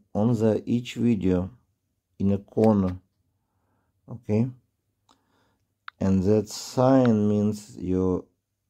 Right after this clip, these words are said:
video is short, and YouTube pick it up as short. If you don't get a traffic to YouTube videos, it means that YouTube didn't find it.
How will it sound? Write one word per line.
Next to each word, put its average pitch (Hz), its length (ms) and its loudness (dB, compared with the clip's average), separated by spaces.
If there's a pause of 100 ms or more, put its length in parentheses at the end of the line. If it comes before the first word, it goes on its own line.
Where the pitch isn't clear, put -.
(260)
video 104 640 2
is 90 220 -4
short, 95 520 -4 (1080)
and 90 160 -2
YouTube 92 440 -4 (100)
pick 87 220 -4
it 90 100 -4
up 87 240 -2
as 87 120 -8
short. - 440 -8 (1300)
If 104 220 -6
you 101 40 -4
don't 123 280 4
get 127 160 2
a 127 80 2
traffic 117 480 -2
to 135 60 -4
YouTube 123 640 -2 (540)
videos, 127 580 2 (460)
it - 180 -10
means 110 260 2
that 104 60 2
YouTube 104 480 -2
didn't 101 260 2
find 104 340 0
it. - 280 -4